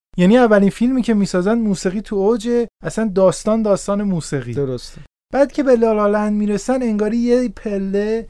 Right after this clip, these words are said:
Speaker 1: از دیدگاه موسیقیایی پس رفت می‌کنن. یعنی چی؟ یعنی اینکه دیگه یک داستانی دارن، یه جوری دارن موسیقی رو باهاش همراه می‌کنن.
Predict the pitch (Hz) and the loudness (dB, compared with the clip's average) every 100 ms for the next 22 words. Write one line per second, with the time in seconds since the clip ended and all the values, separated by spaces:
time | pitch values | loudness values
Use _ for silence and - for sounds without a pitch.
0 | - - 175 185 165 160 175 175 175 170 | -16 -8 -2 -2 -4 -6 -4 -2 -2 -4
1 | - 180 170 175 170 185 220 202 190 _ | -6 -8 -6 -6 -4 -4 -6 -8 -10 _
2 | _ _ - 175 170 - 185 160 143 143 | _ _ -6 -2 0 0 0 0 -4 -4
3 | 139 165 190 - 208 196 - - 175 208 | -2 0 -2 -4 -6 -8 -10 -4 0 0
4 | 233 202 190 214 220 - - 233 208 226 | -2 -4 -2 0 -2 -6 -14 -4 -2 -2
5 | - 196 185 170 - 196 202 226 226 233 | 0 2 4 2 -2 0 0 0 0 0
6 | 220 190 185 180 180 175 196 220 214 185 | 2 0 0 0 -2 -2 -2 -2 2 2
7 | 190 202 185 - 160 185 196 175 180 - | 4 2 0 0 -2 0 2 2 2 0
8 | 165 147 151 139 120 - - | -2 0 0 0 -2 -10 -14